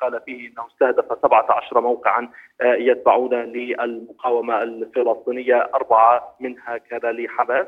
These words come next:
ولكن بعد هذا البيان تجدد القصف، أكثر من عشرة غارات تجددت في إطار،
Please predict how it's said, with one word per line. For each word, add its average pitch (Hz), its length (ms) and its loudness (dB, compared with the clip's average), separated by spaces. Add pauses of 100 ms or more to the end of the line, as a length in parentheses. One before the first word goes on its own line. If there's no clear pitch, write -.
(120)
ولكن 131 400 -2 (300)
بعد - 220 0
هذا 123 240 -4
البيان 120 380 -4
تجدد 120 420 -6
القصف، 135 600 -6
أكثر 127 400 -2
من 117 200 -4
عشرة 120 400 -6 (420)
غارات 120 600 2
تجددت 113 840 -2
في 117 380 -6
إطار، 117 520 2